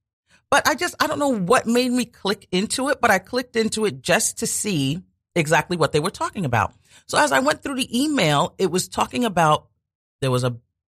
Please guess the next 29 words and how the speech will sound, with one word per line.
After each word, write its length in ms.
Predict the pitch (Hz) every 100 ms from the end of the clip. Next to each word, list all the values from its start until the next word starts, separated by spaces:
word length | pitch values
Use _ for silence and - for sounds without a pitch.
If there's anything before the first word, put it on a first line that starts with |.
| _ _ _ _ _ _ _ - -
a 80 |
list 380 | 139 151 175 -
of 220 | - 135 -
five 320 | - 147 165 -
classes 920 | - 143 139 139 - 156 156 156 - _ _ _
that 160 | 120
you 120 | 135 135
can 180 | 143
take 640 | 135 - 175 151 151 147 _ _ _
if 160 | 127 -
you 140 | 135
wanna 440 | 123 139 147 139 120 _ _
be, 480 | 143 139 139 131 131 -
um, 200 | 139 123
if 160 | 151 147
you 60 |
wanna 180 | 151 151
become 380 | 139 - 180 156
a 80 | 139
community 560 | - 147 147 139 127 -
organizer. 920 | 160 156 160 160 156 151 143 151 151 - _ _
After 320 | 151 147 _
you 80 | 147
take 280 | 135 143 -
the 80 | 127
five 360 | - 113 110
classes, 840 | _ - 170 170 165 - 160 156 151 _ _ _ -
it's 180 | 156 -
like 220 | 131